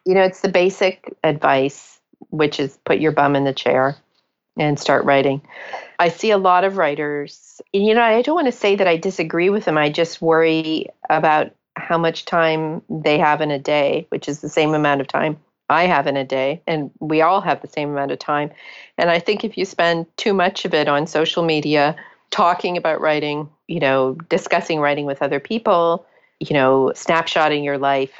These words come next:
and what you're doing, you're not actually writing a book. You're writing about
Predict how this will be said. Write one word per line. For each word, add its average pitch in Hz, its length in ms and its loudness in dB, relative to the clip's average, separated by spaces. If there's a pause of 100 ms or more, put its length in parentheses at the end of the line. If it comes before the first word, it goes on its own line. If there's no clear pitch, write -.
(200)
and 143 220 -6
what 143 160 -2
you're 135 100 0
doing, 139 520 0 (400)
you're 156 120 -2
not 165 220 2
actually 156 400 -2
writing 139 440 -2
a 139 80 -4
book. - 340 -4 (320)
You're 131 260 -2
writing 135 380 0
about 190 420 0